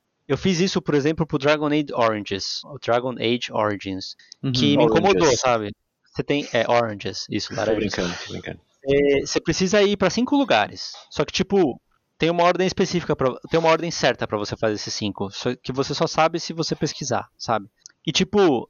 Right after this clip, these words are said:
Speaker 1: no Kingmaker você tem que ir pra trinta lugares. Então,
Speaker 2: Caramba.
Speaker 1: eu queria ver se eu não tava indo pro primeiro ou pro trigésimo primeiro, sabe? Eu não
Speaker 2: Tá.
Speaker 1: queria ficar pesquisando isso. Daí eu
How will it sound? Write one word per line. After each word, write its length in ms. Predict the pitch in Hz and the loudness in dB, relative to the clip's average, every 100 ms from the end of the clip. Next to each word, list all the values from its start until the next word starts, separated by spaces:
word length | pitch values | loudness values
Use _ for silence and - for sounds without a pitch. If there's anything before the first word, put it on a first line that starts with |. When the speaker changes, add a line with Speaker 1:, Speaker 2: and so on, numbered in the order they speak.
| - | -6
Speaker 1:
no 340 | 139 156 170 | 0 2 2
Kingmaker 560 | 165 185 170 156 165 180 | 0 -2 0 0 0 -2
você 100 | - | -2
tem 140 | 180 | -6
que 180 | - 185 | -2 -4
ir 40 | |
pra 260 | 185 180 180 | 0 2 2
trinta 440 | - 214 220 180 | 2 0 2 0
lugares. 600 | 127 104 101 90 92 - - _ - | 0 0 -2 -2 -8 -12 -18 _ -6
Então, 580 | 131 151 160 175 170 - _ - | 0 2 2 0 -4 -10 _ -10
Speaker 2:
Caramba. 320 | 107 95 92 | -4 -2 -2
Speaker 1:
eu 60 | 92 | -2
queria 260 | 160 170 | 2 2
ver 140 | 156 180 | 4 0
se 100 | 180 | -2
eu 40 | |
não 80 | 160 | -4
tava 240 | 147 139 | 0 0
indo 220 | 139 135 127 | 0 0 -2
pro 120 | 131 | -2
primeiro 380 | 139 123 131 143 | 0 2 2 2
ou 40 | |
pro 120 | 147 | -2
trigésimo 720 | 135 131 131 117 101 101 95 - _ | -6 -2 0 0 -2 -10 -14 -20 _
primeiro, 380 | 117 107 95 90 | -4 -2 -2 -2
sabe? 260 | - 110 120 _ - _ - | -4 -6 -6 _ -20 _ 0
Eu 60 | |
não 80 | 175 | 2
Speaker 2:
Tá. 40 | |
Speaker 1:
queria 140 | 214 196 | 4 2
ficar 160 | - | 2
pesquisando 560 | - 143 147 123 117 104 | -2 -2 -2 -4 -2 -2
isso. 240 | 98 - - - - | -4 -4 -10 -20 -6
Daí 140 | - | 0
eu 100 | 269 | 2